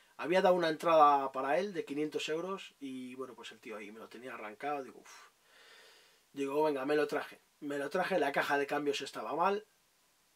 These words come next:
y, y, bueno, pues fue llegar aquí, cuando lo fui a mover otras veces aquí ya dijo la caja de cambios que nanay. Así que al final, pues, tuve que arreglarla, cinco mil quinientos euros.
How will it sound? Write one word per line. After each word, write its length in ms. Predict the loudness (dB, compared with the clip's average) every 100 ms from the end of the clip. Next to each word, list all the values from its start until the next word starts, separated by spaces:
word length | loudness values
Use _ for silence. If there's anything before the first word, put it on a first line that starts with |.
| -8
y, 1040 | -2 0 0 -2 -2 -6 -10 -14 -16 -18 _ _ _ _ _ _ _ _ _ _ _ _ _ _ -8
y, 120 | -2
bueno, 240 | 0 -2
pues 320 | -2 -4 -4 -6
fue 240 | -2 0
llegar 280 | 2 6 6
aquí, 380 | 6 4 0 0
cuando 280 | 2 2 4
lo 100 | 2
fui 160 | 2 4
a 240 | 6 6
mover 360 | 6 4 4 4
otras 280 | 2 0 0
veces 320 | 0 0 -4
aquí 260 | -4 -4
ya 460 | -2 -2 -2 -4 -6
dijo 240 | -8 -10
la 100 | -10
caja 220 | -10 -8 -8
de 80 |
cambios 320 | -8 -6 -6 -6
que 100 | -8
nanay. 320 | -10 -12 -12
Así 200 | -12 -10
que 80 | -10
al 40 |
final, 260 | -10 -12 -12
pues, 200 | -14 -6
tuve 200 | -2 -2
que 80 |
arreglarla, 520 | -4 -2 0 2 2 0
cinco 280 | -6 -10 -8
mil 120 | -8
quinientos 460 | -10 -14 -12 -8
euros. 400 | -6 -4 -6 -8